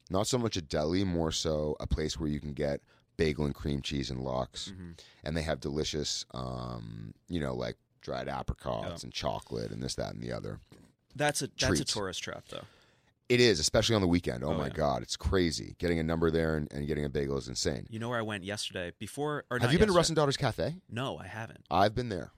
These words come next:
Speaker 2: Is it
Speaker 1: which is
Speaker 2: good?
Speaker 1: actually very good.
Speaker 2: Yeah?
Speaker 1: And not that it's more so a deli, 'cause it's not, it's a restaurant.
Speaker 2: Uh-huh.
Speaker 1: But they do serve, uh, meat there.
Speaker 2: Huh.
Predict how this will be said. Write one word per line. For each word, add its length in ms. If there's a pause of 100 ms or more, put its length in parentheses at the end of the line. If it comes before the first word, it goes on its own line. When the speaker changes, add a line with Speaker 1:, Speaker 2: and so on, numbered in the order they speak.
Speaker 2:
Is 80
it 40
Speaker 1:
which 120
is 80
Speaker 2:
good? 60
Speaker 1:
actually 640
very 340
good. 300
Speaker 2:
Yeah? 160
Speaker 1:
And 140
not 180
that 140
it's 160
more 160
so 160
a 60
deli, 480 (340)
'cause 100
it's 140
not, 180
it's 100
a 40
restaurant. 500
Speaker 2:
Uh-huh. 160 (240)
Speaker 1:
But 140
they 120
do 240
serve, 680
uh, 180
meat 240
there. 180 (400)
Speaker 2:
Huh. 120